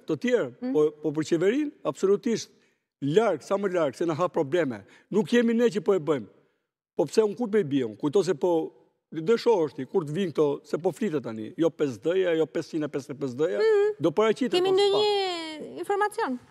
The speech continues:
Speaker 1: Po unë u them që sot, inshallah. Po them, kur të vinë këto, do shohësh çfarë qëndrimi do mbaj unë. Fa-, qëndrimin tim.
Speaker 2: Mhm.
Speaker 1: A do kem, bile mezi po pres, të ndodhi.
Speaker 2: Mendon që është e afërt, pra çështja e
Speaker 1: Po, po,
Speaker 2: incineratorëve me, me
Speaker 1: po ne,
Speaker 2: pesë D?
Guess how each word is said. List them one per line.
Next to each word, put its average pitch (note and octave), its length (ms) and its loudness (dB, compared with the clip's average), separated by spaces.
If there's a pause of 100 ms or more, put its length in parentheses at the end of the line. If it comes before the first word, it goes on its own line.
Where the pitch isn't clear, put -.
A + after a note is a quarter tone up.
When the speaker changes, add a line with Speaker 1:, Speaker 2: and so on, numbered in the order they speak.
Speaker 1:
Po D3+ 80 0
unë D#3+ 300 2
u F3 120 4
them F3+ 240 2
që F#3 120 2
sot, G#3+ 260 2
inshallah. D#3 420 -2 (840)
Po C#3+ 140 0
them, B2+ 180 -2 (300)
kur A3+ 140 4
të B3 120 6
vinë G#3+ 240 2
këto, A#3 180 4
do G#3 100 4
shohësh A3 380 0
çfarë B3 200 0
qëndrimi G3 320 0
do E3 80 4
mbaj D3 280 2
unë. A2 180 -4 (880)
Fa-, - 80 -6 (120)
qëndrimin E3+ 420 0
tim. A#2 320 -2
Speaker 2:
Mhm. C4 240 -4 (140)
Speaker 1:
A F#3 140 4
do F3+ 200 2
kem, B3 380 0 (500)
bile F#3 220 2
mezi F#3 240 2
po E3 140 2
pres, A#3+ 400 0 (580)
të E3+ 80 2
ndodhi. C#3 400 2
Speaker 2:
Mendon A#3+ 280 -2
që C4+ 160 -2
është C4+ 140 -6
e B3 60 0
afërt, G#3 520 -2
pra C#4 160 -2
çështja B3 480 -6
e - 40 -4
Speaker 1:
Po, D#3 120 2
po, - 60 0
Speaker 2:
incineratorëve A3+ 720 2
me, G#3 200 -8
me G#3 40 -10
Speaker 1:
po E3 160 2
ne, F3+ 100 -2
Speaker 2:
pesë G3 140 2
D? B3 60 -6